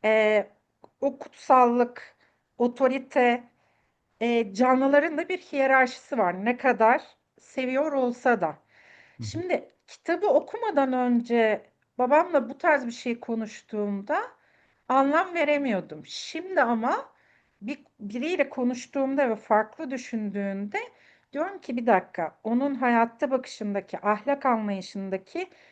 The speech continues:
Speaker 1: katmanda ben önce özgürlükler ve eşitlikleri bakım odağını alıyorum.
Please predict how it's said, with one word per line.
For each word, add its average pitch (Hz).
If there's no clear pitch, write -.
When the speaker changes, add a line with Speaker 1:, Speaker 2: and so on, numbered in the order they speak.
Speaker 1:
katmanda 240
ben 247
önce 262
özgürlükler 247
ve 247
eşitlikleri 240
bakım 240
odağını 196
alıyorum. 190